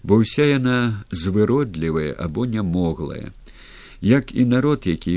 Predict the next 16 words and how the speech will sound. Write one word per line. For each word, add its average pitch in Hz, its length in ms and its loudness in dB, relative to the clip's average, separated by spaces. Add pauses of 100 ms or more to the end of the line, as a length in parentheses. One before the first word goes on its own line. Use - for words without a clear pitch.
яшчэ - 480 -2
не 85 320 -2
нарадзіўся. 73 880 -6 (400)
Але 90 320 -2 (320)
калі 92 240 -2
дагэтуль 87 560 -4
не 85 160 -2
нарадзіўся, 85 880 -6 (720)
дык 113 320 0
ужо 98 240 2
і 117 240 0
не 117 80 0
народзіцца. 80 880 -4 (960)
У 101 160 4
дваццаць 123 880 -4
першым 104 640 -4